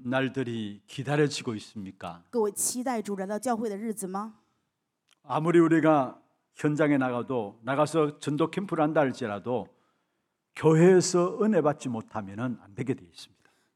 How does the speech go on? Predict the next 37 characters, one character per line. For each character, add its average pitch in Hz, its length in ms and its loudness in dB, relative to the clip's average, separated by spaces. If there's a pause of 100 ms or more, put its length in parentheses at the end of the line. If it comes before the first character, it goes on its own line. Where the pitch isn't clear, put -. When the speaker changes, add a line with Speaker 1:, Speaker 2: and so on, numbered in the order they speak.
(100)
Speaker 2:
我 214 80 -8
们 220 100 -8
再 285 100 -2
怎 226 120 -8
么 190 60 -12
想 190 140 -10
要 185 100 -6
的 196 80 -4
去 226 180 -8
现 220 240 -8
场 175 160 -8
做 208 100 -6
这 202 100 -6
个 196 100 -10
传 185 260 -12
道 220 160 -4
营， 180 160 -10
如 214 100 -8
果 269 80 -6
是 262 80 -8
在 262 80 -8
教 302 120 -8
会 277 80 -6
没 240 100 -10
有 269 40 -6
我 240 40 -8
们 285 140 -12
恩 339 160 -6
典 202 100 -8
的 196 60 -12
话， 214 100 -10
是 196 140 -14
无 302 120 -6
法 220 120 -10
兴 226 240 -14
起 170 200 -16
的。 151 160 -20